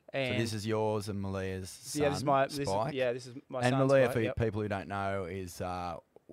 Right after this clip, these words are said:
Speaker 1: a big personality and, and a, a pretty well-known entity on the North Shore, and had been s-, ever since she was really young.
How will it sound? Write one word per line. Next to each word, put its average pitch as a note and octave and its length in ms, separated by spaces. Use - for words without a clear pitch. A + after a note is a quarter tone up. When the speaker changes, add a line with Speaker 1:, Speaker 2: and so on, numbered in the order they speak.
Speaker 1:
a C3 40
big G3 280
personality A2+ 760
and, G#2+ 100
and G#2+ 180
a, G2 40
a - 80
pretty C3 520
well-known F#2+ 880
entity G#2 480
on G2 160
the G2 60
North G2+ 260
Shore, A2 340
and F#2 140
had B2 160
been A#2 180
s-, - 140
ever G2+ 160
since A2 260
she G#2 100
was F#2+ 320
really G#2+ 280
young. G#2+ 340